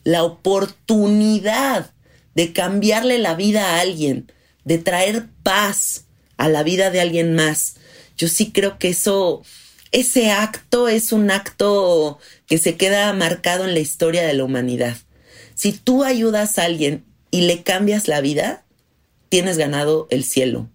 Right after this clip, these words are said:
O sea, tienes, tienes un tan buen karma que te va a acompañar toda tu vida, esa satisfacción de haber ayudado a alguien más. Entonces, vámonos atreviendo a pedir ayuda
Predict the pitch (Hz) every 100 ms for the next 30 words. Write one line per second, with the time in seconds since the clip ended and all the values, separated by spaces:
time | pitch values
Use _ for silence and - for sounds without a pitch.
0 | - - 147 - 190 190 208 - - -
1 | - - 196 202 - 202 202 - _ 190
2 | 240 233 214 220 220 175 170 175 190 160
3 | 160 147 151 165 160 147 151 147 160 160
4 | 156 156 143 151 165 160 160 - - -
5 | - - - - - _ _ _ - -
6 | 190 - 196 170 185 160 160 - 202 202
7 | 175 139 - _ _ - 151 151 170 180
8 | 185 156 143 139 147 139 131 135 120 -
9 | 131 131 147 156 165 156 160 190 247 277
10 | 269 247 233 180 - 165 165 160 185 196
11 | 190 185 156 143 151 151 147 143 160